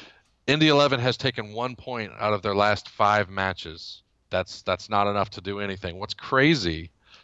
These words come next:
what's absolutely mind-blowing is that technically they're only six points out of a playoff spot right now. New York Cosmos sitting in the fourth and final spot with thirty points.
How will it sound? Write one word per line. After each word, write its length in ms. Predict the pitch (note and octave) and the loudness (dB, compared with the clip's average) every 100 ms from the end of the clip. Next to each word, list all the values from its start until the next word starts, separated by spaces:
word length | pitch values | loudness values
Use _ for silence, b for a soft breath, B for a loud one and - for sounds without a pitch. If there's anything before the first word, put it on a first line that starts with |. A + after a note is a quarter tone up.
| b b | b b
what's 200 | A#2 A#2 | -2 0
absolutely 500 | A2+ C3 B2+ C3+ A2 | 2 0 0 -4 -4
mind-blowing 720 | G2+ G#2 B2+ A#2 F#2+ F2+ F2+ | 0 2 0 0 0 0 -2
is 240 | F#2+ G2 F2+ | -2 -2 0
that 240 | F#2+ - | -2 -4
technically 720 | - C#3+ D#3 B2 - E2+ F2 F#2+ B B B - | -2 0 0 -2 -6 -8 -8 -12 B B B -2
they're 220 | G#2 F#2 | -2 0
only 340 | A#2 D#3 A2+ | -4 -4 -4
six 440 | E2+ - - C3+ - | -4 -4 0 0 -2
points 400 | - A#2 G#2 - | -4 -2 0 2
out 140 | G2+ | 2
of 60 | F2+ | 0
a 60 | |
playoff 400 | F2 B2 B2 G#2+ | -4 0 2 2
spot 340 | - - F2+ F2+ | 0 -2 -2 0
right 200 | G2 G2 | -4 -4
now. 180 | G2+ F#2 | -4 -4
New 140 | G2 | -6
York 200 | G2+ F#2 | -8 -6
Cosmos 540 | - G2+ G2+ F#2+ F2+ | 2 2 2 -4 -6
sitting 500 | - - G#2 G2+ G2 - B B B | -4 -2 -2 -2 -8 -14 B B B
in 100 | G2+ | -4
the 80 | F#2+ | -4
fourth 340 | G2 A2+ G2+ | -4 -2 -2
and 120 | G#2+ F2+ | -2 2
final 240 | G#2+ G2 | 4 4
spot 300 | - G#2 F#2+ | 2 2 0
with 100 | F#2+ | -2
thirty 300 | - A2 G#2 | 0 2 2
points. 460 | G#2 A#2 G2+ - | 2 2 2 0